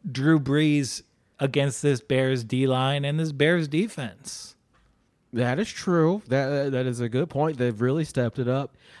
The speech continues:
Speaker 2: Um, but it, this is, this is one of those, uh, light it up games for Drew. So this is, this is, this is,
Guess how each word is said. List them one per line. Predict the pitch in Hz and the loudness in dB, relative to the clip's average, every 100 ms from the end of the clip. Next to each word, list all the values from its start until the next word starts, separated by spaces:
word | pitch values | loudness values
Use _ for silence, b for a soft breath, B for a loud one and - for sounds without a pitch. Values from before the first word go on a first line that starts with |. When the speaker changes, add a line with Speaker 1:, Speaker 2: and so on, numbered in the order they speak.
| B | B
Speaker 2:
Um, | 120 127 123 127 117 | 0 2 0 -2 -2
but | 135 131 - | 0 0 -2
it, | 143 135 | -4 -2
this | 165 180 | -2 2
is, | 180 156 139 | 2 2 -2
this | 160 160 | -4 -2
is | 170 | -2
one | 165 160 | 0 2
of | |
those, | 143 139 131 117 113 | 4 4 4 2 -2
uh, | 120 117 117 113 113 117 113 | -2 0 0 0 -2 -4 -6
light | 156 127 131 139 | -8 -2 2 2
it | 139 | 2
up | 143 139 - | 2 0 0
games | 117 113 104 | 0 0 -2
for | 113 | -4
Drew. | 101 123 113 92 - | 0 2 2 2 -8
So | - 120 107 104 - b b b b | -6 -2 0 -2 -6 b b b b
this | - 135 135 | 0 0 2
is, | 123 - - - - | 0 -2 -10 -16 -18
this | 127 110 147 120 139 131 135 151 156 | -16 -8 -6 -6 -6 -6 -4 -2 0
is, | 147 113 120 | 0 0 0
this | 147 147 | 0 0
is, | 131 131 | -2 -4